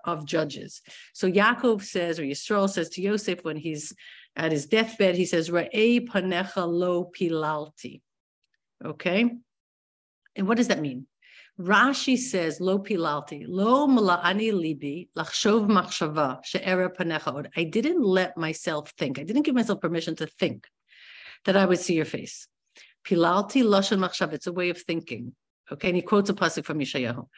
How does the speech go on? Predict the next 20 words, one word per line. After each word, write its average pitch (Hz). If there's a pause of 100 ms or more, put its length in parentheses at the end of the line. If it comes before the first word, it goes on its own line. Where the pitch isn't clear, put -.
(400)
Rav 175
Moshe 262
explains 175
that 180
what 185
judges 226
do, 160
the 165
reason 214
they're 196
called -
plilim, 170 (580)
is 196
that 196
judges 233
put 208
things 185
in 175
order, - (400)
okay? 175